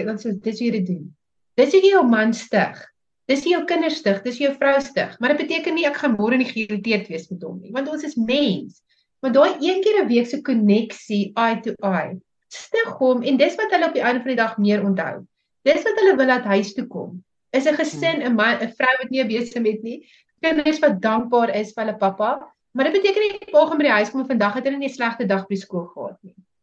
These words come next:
Speaker 1: Verstaan
Speaker 2: Hmm.
Speaker 1: jy, maar daai slegte dag by die skool, sy hart is gestig om by sy gesin te wees, om dan die kind te kan embrace en sê, "Maar weet, papa's hier. Ek was dalk nie by jou by die skool nie," of, ehm, verstaan wat ook al, maar daai seën en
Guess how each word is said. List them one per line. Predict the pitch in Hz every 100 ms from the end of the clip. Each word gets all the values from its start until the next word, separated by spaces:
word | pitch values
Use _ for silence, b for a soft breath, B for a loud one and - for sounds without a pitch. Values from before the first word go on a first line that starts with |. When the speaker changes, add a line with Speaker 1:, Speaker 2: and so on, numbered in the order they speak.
| -
Speaker 1:
Verstaan | 269 180 330
Speaker 2:
Hmm. |
Speaker 1:
jy, | 294 269
maar | 262 262 - -
daai | 262 -
slegte | - 320 330
dag | 285 277
by | 240
die | 233
skool, | - - 285 247 202 190 208 - _ _
sy | 269
hart | 247 208 240 -
is | 403
gestig | 294 302 - 247 247
om | 247
by | 233
sy | 233
gesin | 240 240 277 269 269
te | 277
wees, | 214 208 208 208 - _ _ -
om | 214 220 208
dan | 202 226
die | 233 233
kind | 240
te | 240
kan | 240 220
embrace | 214 190 190 190
en | 208
sê, | 196 208
"Maar | 214
weet, | 226 233 -
papa's | 254 240 240 -
hier. | 175 -
Ek | 214
was | 247
dalk | 247 240
nie | 220
by | 202 214
jou | 208
by | 208
die |
skool | 208 - - 214 208
nie," | 208 208 185
of, | 185 180 b b _ -
ehm, | 202 208
verstaan | 269 311
wat | 269 269
ook | 294 294
al, | 226
maar | 226 190
daai | 233 320 440
seën | - _ - 262 202 196 226
en | 240 240